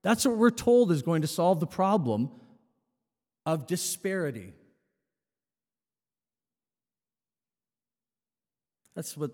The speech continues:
our world is ramping up with. It's far more concerning to me when I see it coming into the church.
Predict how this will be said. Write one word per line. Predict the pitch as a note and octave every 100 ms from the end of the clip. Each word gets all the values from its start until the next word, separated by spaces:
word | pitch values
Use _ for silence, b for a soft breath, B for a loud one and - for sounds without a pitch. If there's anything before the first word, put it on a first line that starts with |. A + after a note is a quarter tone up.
| -
our | C3+
world | B2+ C#3 D3 B2
is | G2+
ramping | G#2 G#2+ A2+ G#2
up | G#2+ G#2
with. | A2 G2 _ _ _ _ _ _ _ _ _
It's | A#2+ -
far | - E3
more | E3+ D3+
concerning | D3+ C3 - C#3 C#3
to | A#2+
me | A2+
when | A2+ A2
I |
see | A2+ C3+
it | A#2 C3
coming | A#2+ A#2+
into | A2+ G#2+
the | G#2+
church. | - D#3 - - -